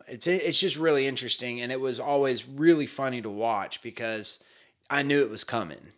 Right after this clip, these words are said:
So I would see them checking in at the front desk, and it was like, "Oh, okay, here we go," you know? 'Cause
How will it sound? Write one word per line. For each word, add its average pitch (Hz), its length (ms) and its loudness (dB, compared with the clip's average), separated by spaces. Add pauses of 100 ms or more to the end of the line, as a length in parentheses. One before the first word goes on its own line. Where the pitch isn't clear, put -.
(220)
So 143 140 2
I 135 140 4
would 139 140 0
see 135 220 -2
them 120 200 -8
checking 120 420 -2
in 120 120 -4
at 113 120 -6
the 101 80 -14
front 110 320 -8
desk, 120 440 -4 (1400)
and 127 140 0
it 127 40 0
was 117 140 -2
like, 104 220 -2
"Oh, 117 300 0
okay, 101 400 -6 (160)
here 120 140 -4
we 143 100 0
go," 95 320 -4 (180)
you 123 160 -4
know? 117 340 2 (520)
'Cause 147 320 2